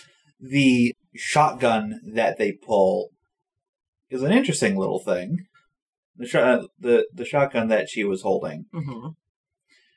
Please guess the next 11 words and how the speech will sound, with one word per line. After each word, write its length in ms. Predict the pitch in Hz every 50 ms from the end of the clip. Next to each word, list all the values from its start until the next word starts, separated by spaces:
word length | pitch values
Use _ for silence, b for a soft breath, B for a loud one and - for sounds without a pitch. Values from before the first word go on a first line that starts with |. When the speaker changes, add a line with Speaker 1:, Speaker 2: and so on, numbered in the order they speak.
| _ _ _ _ _ _ _ _ _ _ _
Speaker 1:
All 500 | - 131 151 185 208 214 214 214 196 160 147 _
told, 380 | - 147 147 156 180 185 - - _ -
it's 460 | 123 139 - - - - - - - _ _ _ _ _ _ -
only 280 | 135 147 156 160 156
about 320 | 135 120 127 123 123 113 -
a 140 | - 92 90 - - _ _ _ _ _ _ _ _ _ _ _
foot 180 | - 156 165 -
and 80 | 147
a 60 | 135
half 240 | 120 131 127 127 127 -
long. 500 | 104 107 107 107 117 131 160 190 208